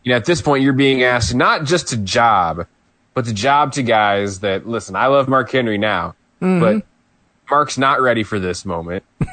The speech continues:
Speaker 1: He probably <laughs> shouldn't be in the ring, for God's sakes. And,
Speaker 2: Yeah.
Speaker 1: you know, if you're Vader, you take a lot of pride in what you've accomplished, and to go out there and have to lose to a guy that,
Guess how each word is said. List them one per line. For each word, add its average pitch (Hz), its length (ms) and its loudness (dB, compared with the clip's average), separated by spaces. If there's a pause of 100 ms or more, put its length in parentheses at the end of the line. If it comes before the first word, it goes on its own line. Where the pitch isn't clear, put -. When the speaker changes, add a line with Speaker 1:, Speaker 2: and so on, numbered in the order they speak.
(220)
Speaker 1:
He 98 80 -4
probably 165 400 2
<laughs> - 80 -4
shouldn't 143 300 -8
be 131 180 2
in 110 80 0
the 98 100 -2
ring, 120 320 0
for 104 140 -6
God's 82 340 -4
sakes. - 640 -8
And, 110 200 0
Speaker 2:
Yeah. 107 180 0 (800)
Speaker 1:
you 120 60 -2
know, 123 80 2
if 120 40 2
you're 156 120 4
Vader, 135 480 2
you 113 100 2
take 123 160 0
a 131 60 2
lot 127 120 4
of 110 80 -4
pride 127 300 2
in 110 80 0
what 117 140 2
you've 113 120 0
accomplished, 101 600 -2
and 90 280 -6
to 101 100 -8
go 117 180 2
out 113 160 2
there 113 100 2
and 104 40 2
have 98 100 -4
to 104 80 -6
lose 123 220 0
to 110 80 -2
a 98 40 -2
guy 101 340 2
that, 95 240 -2